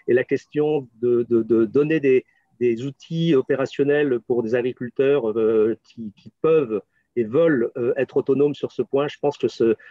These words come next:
ce sont des éléments importants. Et, et en cela, je pense que le lien, euh, recherche, formation, développement, euh, sur, euh, ces questions, euh, est, est essentiel parce que c'est aussi les nouveaux agriculteurs qui seront formés qui, euh,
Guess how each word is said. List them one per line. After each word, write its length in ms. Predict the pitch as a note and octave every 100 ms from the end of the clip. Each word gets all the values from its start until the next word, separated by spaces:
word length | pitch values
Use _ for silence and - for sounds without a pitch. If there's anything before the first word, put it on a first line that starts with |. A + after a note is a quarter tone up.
| -
ce 120 | - A#2+
sont 160 | C#3
des 220 | C3+ A#2+
éléments 400 | C3 B2+ C3+ B2+ _ -
importants. 600 | D#3 D#3+ - - D#3 F#3 _ _ -
Et, 480 | C3 C3+ C#3 C3 C3
et 80 | C3
en 80 |
cela, 240 | B2+ - D#3
je 120 | C#3
pense 240 | - D3+ -
que 100 | C3
le 140 | C3
lien, 260 | C3 D3 D3+
euh, 500 | D3+ C3 A#2+ A#2 A2+
recherche, 540 | C3 - D3+ D3 -
formation, 460 | C#3+ C3+ B2+ C#3+ C3
développement, 720 | C3 B2 B2 C3+ C#3 C#3 A#2+
euh, 120 | A2 - - _
sur, 500 | - - D3 C#3+ A#2+
euh, 100 | A#2
ces 180 | A2 B2
questions, 560 | - A2+ - C#3 D3 C3+
euh, 320 | G#2+ A2 G#2+
est, 160 | A2+ C3+
est 160 | A#2 C#3
essentiel 480 | B2 C3 - D3+ E3
parce 180 | -
que 220 | - C#3 - _ _ _ _
c'est 180 | - A#2
aussi 360 | C3+ B2+ - D#3+
les 320 | C3 A#2 A#2
nouveaux 540 | A#2+ C3 B2+ C#3+ B2
agriculteurs 520 | B2 B2 B2 A2+ C#3+ C#3
qui 120 | A#2+
seront 200 | - B2+
formés 420 | - A#2 A#2+ C#3+ _
qui, 240 | C#3+ C#3+
euh, 120 | A2+